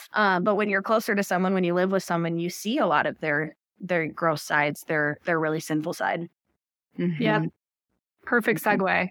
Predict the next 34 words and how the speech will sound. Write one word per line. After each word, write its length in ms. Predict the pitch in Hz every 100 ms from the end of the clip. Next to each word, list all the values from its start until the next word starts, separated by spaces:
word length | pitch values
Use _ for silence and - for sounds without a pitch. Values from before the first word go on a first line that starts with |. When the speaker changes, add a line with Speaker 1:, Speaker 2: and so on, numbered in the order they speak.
| -
Speaker 2:
Perfect 520 | - 294 285 294 -
segue. 640 | 285 277 269 262 226 196 175 _ _ _
Uh, 300 | - 202 190 196
this 220 | 190 208
is 100 | 220
a 40 | 240
unique 260 | 233 214
podcast 500 | 185 190 180 202 208
in 100 | - 208
that 80 |
it 80 | 202
is 140 | 202 185
the 140 | 208
first 460 | 196 - - 214 -
time 640 | 185 175 185 233 294 330 330 -
that 160 | 190
we 140 | 180 190
have 120 | 196
had 360 | 180 185 185 190
a 80 | 180
survivor 460 | - 180 175 175 180
story 320 | - 196 202
where 140 | 208
we 140 | 190 -
also 320 | 190 - 202
include 280 | 196 190 185
a 60 |
spouse. 840 | 175 - - 135 143 302 - - - _ _ _ 247
Speaker 1:
Mm. 160 | 233
Speaker 2:
Um, 280 | 220 214 208 -
and 160 | 233 214
so, 420 | 254 247 233 226 - _ 190
Speaker 3:
Yeah. 200 | 185 185
Speaker 2:
Lee, 200 | 196